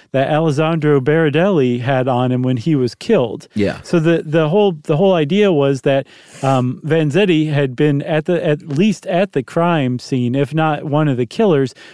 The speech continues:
Speaker 1: who had taken Baradelli's gun after he had killed him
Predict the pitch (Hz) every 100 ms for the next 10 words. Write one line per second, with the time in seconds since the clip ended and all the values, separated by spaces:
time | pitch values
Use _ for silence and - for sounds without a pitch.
0 | - 165 151 127 196 196 175 143 151 156
1 | 143 143 135 110 190 175 135 135 - 120
2 | 147 120 - 208 190 135 123